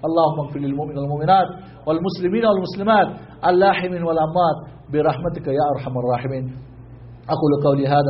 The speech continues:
أستغفر الله لي ولكم ولسائر المسلمين فاستغفروه. وصلى الله على محمد وعلى آله وصحبه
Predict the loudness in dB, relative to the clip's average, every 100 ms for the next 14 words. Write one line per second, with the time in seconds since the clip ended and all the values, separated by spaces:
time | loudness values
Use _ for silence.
0 | 0 -4 -6 -4 -2 0 -2 -2 -6 -6
1 | -6 -6 -8 -10 -4 -2 0 2 0 -2
2 | -10 -4 -4 0 0 0 0 0 0 -2
3 | -2 0 2 2 2 0 0 0 0 -2